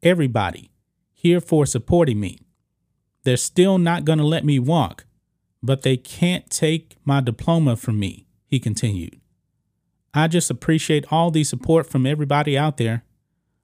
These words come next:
out, uh, coming together. I won't forget this. Thank you." So he's still gonna graduate, man, but trust me, that experience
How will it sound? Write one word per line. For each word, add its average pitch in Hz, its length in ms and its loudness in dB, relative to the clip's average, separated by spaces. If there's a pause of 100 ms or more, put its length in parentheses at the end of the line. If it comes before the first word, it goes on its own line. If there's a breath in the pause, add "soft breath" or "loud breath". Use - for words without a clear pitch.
(160)
out, 147 280 0
uh, 131 220 2
coming 147 260 2
together. 131 420 -2 (500)
I 127 120 0
won't 139 320 0
forget 139 300 -2
this. - 280 -6 (240)
Thank 156 240 0
you." - 120 -10 (680)
So 139 380 0
he's 185 220 0
still 233 220 2
gonna 185 200 0
graduate, 135 520 -2
man, 120 220 -2
but 120 220 -4 (540)
trust - 380 -2
me, - 200 -12 (1300)
that 175 160 2
experience 170 720 0